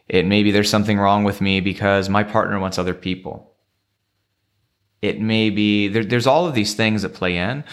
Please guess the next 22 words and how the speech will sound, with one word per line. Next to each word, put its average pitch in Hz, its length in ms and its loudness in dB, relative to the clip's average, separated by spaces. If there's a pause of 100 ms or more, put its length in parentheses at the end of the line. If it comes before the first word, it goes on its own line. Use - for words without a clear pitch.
(200)
Or 117 80 2
like 113 120 2
Cass 123 260 0
said, 101 120 2
it 92 40 -2
may 104 200 0
just 95 240 -4
be, 90 220 -2
"Well, 90 160 -2
this 90 120 -4
isn't 90 200 -2
easy. 85 400 -2
We're 92 100 -6
having 90 220 -2
problems. 82 460 -4 (260)
There's 101 160 0
something 101 240 0
wrong 101 140 4
with 104 100 -2
me." 98 100 0
And, 113 160 0
<sighs> - 120 -4